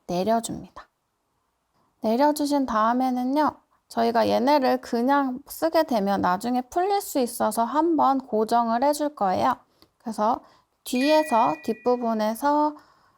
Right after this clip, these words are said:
모루를 한 번, 두 번 꼬아주세요.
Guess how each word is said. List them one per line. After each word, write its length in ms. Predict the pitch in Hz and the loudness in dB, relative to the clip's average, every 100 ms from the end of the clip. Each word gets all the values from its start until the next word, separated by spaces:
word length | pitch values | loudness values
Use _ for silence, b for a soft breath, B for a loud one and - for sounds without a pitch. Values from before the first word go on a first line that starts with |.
| B _ _ - | B _ _ -4
모루를 680 | 214 233 254 226 240 311 - _ _ _ _ _ | 0 2 2 2 0 -2 -6 _ _ _ _ _
한 400 | - 294 294 285 | -6 0 2 2
번, 640 | 285 285 285 285 285 285 294 _ _ _ _ _ _ - | 2 4 4 2 0 -2 -6 _ _ _ _ _ _ -12
두 200 | - 220 | -6 -4
번 420 | 214 202 269 330 - _ _ - | 0 0 0 -4 -12 _ _ -8
꼬아주세요. 600 | 247 240 226 220 - | -2 0 -2 -8 -18